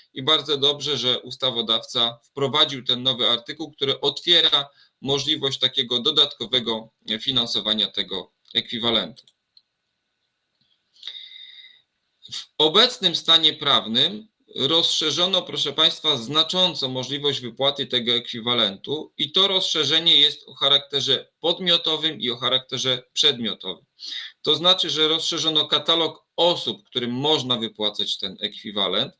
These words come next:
a także rozszerzono kategorie, za które można wypłacać ten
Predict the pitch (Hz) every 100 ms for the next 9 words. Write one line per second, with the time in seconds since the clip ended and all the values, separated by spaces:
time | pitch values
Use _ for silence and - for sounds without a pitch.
0 | _ - - - - 135 170 180 170 170
1 | 170 170 - - - - 127 143 170 -
2 | 165 139 170 160 165 160 156 135 165 170
3 | 151 151 - - 160 160 - 131 143 165
4 | 143 110 101 82 - 73 - - -